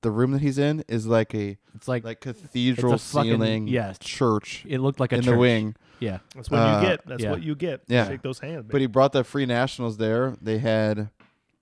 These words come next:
Speaker 1: three backup singers and
Speaker 2: All
Speaker 1: a
Speaker 2: sitting on a
Speaker 1: tr-,
Speaker 2: couch. It was
Speaker 1: yeah,
Speaker 2: so good.
Speaker 1: trumpet.
Speaker 2: Yeah.
Speaker 1: And he,
Speaker 2: Just
Speaker 1: like,
Speaker 2: shredded.
Speaker 1: another legendary performance. Like,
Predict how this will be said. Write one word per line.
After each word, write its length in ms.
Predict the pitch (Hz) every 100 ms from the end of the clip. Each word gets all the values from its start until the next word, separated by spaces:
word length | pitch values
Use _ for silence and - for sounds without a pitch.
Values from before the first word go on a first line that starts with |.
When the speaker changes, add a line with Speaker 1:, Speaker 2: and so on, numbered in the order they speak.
| _ _ _ _ -
Speaker 1:
three 240 | 123 135
backup 380 | 120 123 127 123
singers 460 | 143 135 135 135 - -
and 120 | 117
Speaker 2:
All 120 | 127
Speaker 1:
a 60 | 110
Speaker 2:
sitting 200 | 131 127
on 80 |
a 40 | 117
Speaker 1:
tr-, 60 |
Speaker 2:
couch. 340 | 113 107 127 -
It 60 |
was 80 | 127
Speaker 1:
yeah, 80 | 117
Speaker 2:
so 100 | 113
good. 120 | 101
Speaker 1:
trumpet. 500 | 123 123 123 147 - _ _ _ _ _
Speaker 2:
Yeah. 140 | 107 95
Speaker 1:
And 380 | 123 120 117 104
he, 720 | - 123 135 135 131 123 117 - _ _ _ _
Speaker 2:
Just 140 | 110 110
Speaker 1:
like, 180 | 107 101
Speaker 2:
shredded. 300 | 117 131 - -
Speaker 1:
another 840 | 117 113 117 127 147 160 156 156 - _ _
legendary 480 | 107 113 123 117 113
performance. 680 | 110 98 104 95 92 - -
Like, 300 | 104 101